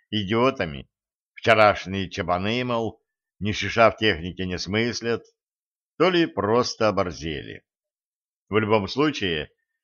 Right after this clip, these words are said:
за такие вещи надо примерно наказывать. Пусть маленько зауважают земляков и чуток окрысятся. Перегнав машину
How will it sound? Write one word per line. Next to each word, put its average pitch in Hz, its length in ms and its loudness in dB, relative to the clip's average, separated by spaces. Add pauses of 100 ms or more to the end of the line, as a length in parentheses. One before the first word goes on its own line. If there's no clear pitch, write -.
(120)
за 90 160 0
такие 120 360 0
вещи 123 340 -2
надо 117 320 0
примерно 107 600 -2
наказывать. 107 760 -4 (600)
Пусть 147 320 4
маленько 110 500 4
зауважают 110 800 4
земляков 98 640 0 (420)
и 82 140 -8
чуток 98 480 0
окрысятся. - 960 -4 (1300)
Перегнав 151 580 6
машину 113 720 -2